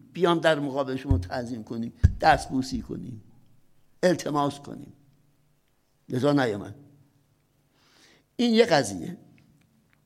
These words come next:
منصور عباسی، چون اینم مناسبه با امام صادق علیه السلامه،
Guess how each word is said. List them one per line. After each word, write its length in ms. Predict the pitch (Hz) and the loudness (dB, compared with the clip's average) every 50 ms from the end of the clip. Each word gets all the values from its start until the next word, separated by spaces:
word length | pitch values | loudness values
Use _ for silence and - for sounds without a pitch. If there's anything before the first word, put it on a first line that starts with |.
| _ _ _ _ - - _ - - - _ - _ _ _ _ | _ _ _ _ -20 -20 _ -20 -20 -20 _ -20 _ _ _ _
منصور 680 | 117 127 151 160 165 175 175 175 156 - - 262 269 254 | -6 -2 2 2 4 4 2 0 -2 -4 -4 -2 0 0
عباسی، 640 | 226 - 180 165 - - 139 143 135 - - 147 | 2 2 0 0 -2 -4 -6 -6 -6 -6 -8 -8
چون 220 | 139 - 170 165 156 | -4 -2 -2 -2 -2
اینم 260 | - 170 165 160 156 | -2 0 0 0 0
مناسبه 520 | 147 143 143 135 135 139 - - 185 156 | 0 0 0 0 -2 -4 -4 -4 -2 0
با 340 | 143 139 139 123 131 139 - - | 2 2 2 2 2 -2 -8 -6
امام 540 | 143 135 143 151 147 131 127 120 - - 139 | -4 -4 -2 0 0 0 -2 -4 -6 -10 -14
صادق 360 | 131 - - 139 135 135 127 | -12 -6 -2 0 0 0 0
علیه 160 | 135 127 117 | 0 0 0
السلامه، 800 | 117 117 - - 110 123 117 117 117 127 156 165 190 - - | -2 -4 -6 -6 -6 -4 -4 -4 -4 -4 -4 -4 -4 -4 -6